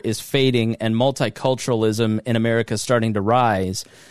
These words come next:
You're starting to see these culture clashes. Uh, and i-, it's not gonna stop because as,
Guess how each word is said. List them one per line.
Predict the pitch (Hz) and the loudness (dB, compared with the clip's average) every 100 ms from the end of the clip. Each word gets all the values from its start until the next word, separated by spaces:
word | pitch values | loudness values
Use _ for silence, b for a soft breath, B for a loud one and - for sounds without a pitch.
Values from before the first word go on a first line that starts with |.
| B B B | B B B
You're | 117 143 160 | 2 4 4
starting | - 147 131 123 | 4 2 2 0
to | 123 | -2
see | - - 139 123 | -4 0 2 2
these | 117 110 | 0 -2
culture | - - 120 - 110 | -4 -2 -2 0 -2
clashes. | - - 120 120 - 69 71 - B B B B B | -2 0 0 0 -4 -8 -10 -12 B B B B B
Uh, | - 90 95 90 - 135 | -4 -2 0 -2 -4 -2
and | 131 123 117 113 - - | 0 2 2 0 -4 -14
i-, | - _ _ _ - | -20 _ _ _ -8
it's | 156 - 160 147 | -8 -2 -2 0
not | 180 170 | 0 2
gonna | 165 135 | 2 2
stop | - 170 127 98 | 2 2 2 2
because | 147 151 135 127 | 0 2 0 0
as, | - 131 123 120 113 - - - - | 2 4 4 2 0 -4 -8 -10 -12